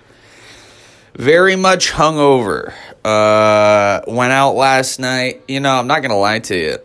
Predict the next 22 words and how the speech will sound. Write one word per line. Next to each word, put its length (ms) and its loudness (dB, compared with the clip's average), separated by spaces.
I, 320 -2
uh, 260 -4
I 60 0
worked 240 2
out 160 0
pretty 160 2
hard 240 2
yesterday. 640 -2
I've 140 -6
been 180 -4
doing 360 -4
this, 360 -8
uh, 240 -4
rowing 520 0
machine. 540 -4
You 120 -4
ever 100 -4
heard 180 -4
of 80 -4
this? 500 -6
You 140 -18
know, 340 -6